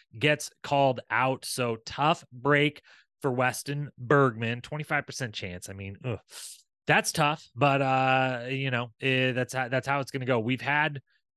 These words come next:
I'll look back at the end of the season and see, like, how often the, the highest probability person went in, but, like, we're one for two here. Cassidy, you know, seventy-five percent chance she gets her number called. We've had mostly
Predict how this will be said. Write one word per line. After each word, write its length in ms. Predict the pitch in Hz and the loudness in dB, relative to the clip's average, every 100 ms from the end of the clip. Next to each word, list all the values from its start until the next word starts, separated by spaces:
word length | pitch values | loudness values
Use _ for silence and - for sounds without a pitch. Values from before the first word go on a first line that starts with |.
| _ _ _ - | _ _ _ 0
I'll 160 | 151 | 2
look 220 | 151 147 | 2 2
back 260 | 123 131 131 | 2 2 2
at 80 | 135 | -2
the 80 | 127 | -2
end 80 | 131 | -4
of 80 | 123 | -6
the 40 | |
season 360 | - 139 123 117 | -6 -6 -6 -8
and 100 | 110 | -8
see, 260 | - 123 | -4 -2
like, 220 | 123 110 | -2 -4
how 300 | - 117 117 - | -2 -2 -2 -2
often 720 | 113 113 - 131 123 135 113 | 0 0 -2 -4 -2 -6 -6
the, 420 | 113 117 113 110 | -6 -4 -4 -4
the 140 | 101 107 | -4 -4
highest 380 | - 117 120 - | -2 -2 -2 -4
probability 520 | 120 117 117 123 117 | -6 -4 -6 -4 -4
person 360 | 127 127 131 | -6 -6 -6
went 200 | 127 127 | -4 -4
in, 240 | 113 120 131 | -2 -4 -4
but, 100 | 110 | -6
like, 180 | 101 98 | -6 -8
we're 140 | 101 | -10
one 220 | 104 113 | -6 -6
for 120 | 107 | -8
two 180 | 107 117 | -10 -8
here. 180 | 104 110 | -6 -6
Cassidy, 420 | 107 101 - 107 | -4 -6 -6 -10
you 180 | 104 101 | -8 -8
know, 140 | 98 - | -10 -8
seventy-five 440 | - 101 101 101 | -8 -8 -6 -8
percent 220 | 98 110 98 | -8 -12 -10
chance 260 | 107 101 | -10 -10
she 220 | - - | -10 -12
gets 220 | 98 107 - | -8 -10 -8
her 80 | |
number 200 | 104 104 | -10 -10
called. 280 | 101 107 101 | -6 -6 -4
We've 120 | 104 | -6
had 240 | 107 127 113 | -4 -4 -4
mostly 760 | 117 117 117 - 131 139 156 | -8 -6 -8 -10 -4 0 0